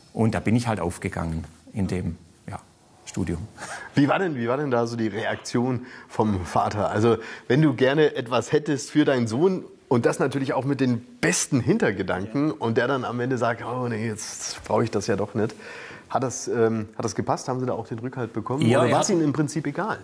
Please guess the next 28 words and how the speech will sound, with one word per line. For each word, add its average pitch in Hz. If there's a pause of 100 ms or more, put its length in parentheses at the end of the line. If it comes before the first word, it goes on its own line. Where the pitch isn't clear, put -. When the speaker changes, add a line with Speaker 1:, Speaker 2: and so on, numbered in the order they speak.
(160)
Speaker 1:
Er 117
hat 151
mir 180
den 147
Rücken 170
gestärkt. 110
Also 110
das 113
hat 170
er 160
aber 139
auch 123
immer 147
gemacht. 90
Also 117
er 117
hat 139
uns 143
immer 160
springen 175
lassen 160
und 127
eigentlich 123
dann 127
auch 117
wirklich 135
gesagt, 117
ähm, 107